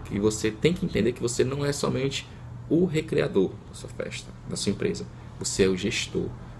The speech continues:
você é o dono, você é o empresário, você é o empreendedor do seu negócio. Então, você tem que ter um comportamento diferente, você tem que ser uma pessoa que busca pesquisar,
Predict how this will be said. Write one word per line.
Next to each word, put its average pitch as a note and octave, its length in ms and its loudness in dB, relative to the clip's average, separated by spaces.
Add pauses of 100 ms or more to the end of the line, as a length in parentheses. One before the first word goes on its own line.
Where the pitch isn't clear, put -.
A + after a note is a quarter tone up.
(140)
você - 180 2
é E2+ 40 8
o - 60 2
dono, E2+ 320 2 (100)
você - 180 -2
é F2+ 40 4
o F2+ 40 2
empresário, F#2 720 0 (400)
você F#2+ 200 4
é G2+ 40 8
o G#2+ 40 4
empreendedor C#3 680 4
do - 60 -6
seu - 180 -2
negócio. F2+ 540 2 (240)
Então, C#3+ 320 4
você D3 200 2
tem F3+ 200 2
que G3+ 100 -4
ter F3 80 0
um D3+ 80 0
comportamento A#2+ 800 2
diferente, G#2 600 2
você - 220 -2
tem - 180 -4
que A#2 220 -6
ser - 240 0
uma A2+ 60 2
pessoa G#2+ 320 0
que - 120 -10 (200)
busca E3+ 340 6
pesquisar, G2+ 640 2